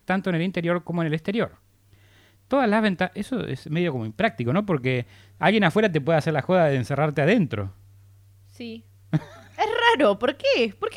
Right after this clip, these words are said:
Speaker 2: harías eso? ¿Por qué te harías eso en una construcción?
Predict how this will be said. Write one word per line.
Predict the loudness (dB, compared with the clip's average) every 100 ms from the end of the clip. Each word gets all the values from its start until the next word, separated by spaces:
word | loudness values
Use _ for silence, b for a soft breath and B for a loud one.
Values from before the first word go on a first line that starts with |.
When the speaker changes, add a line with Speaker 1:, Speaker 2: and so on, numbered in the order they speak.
| 4
Speaker 2:
harías | 4 -6 -10
eso? | -16 -12 -10
¿Por | -8 -6
qué | -6
te | -2
harías | -2 0 -2 -4
eso | -10 -10
en | -10
una | -10 -10
construcción? | -12 -12 -14 -12 -12 -12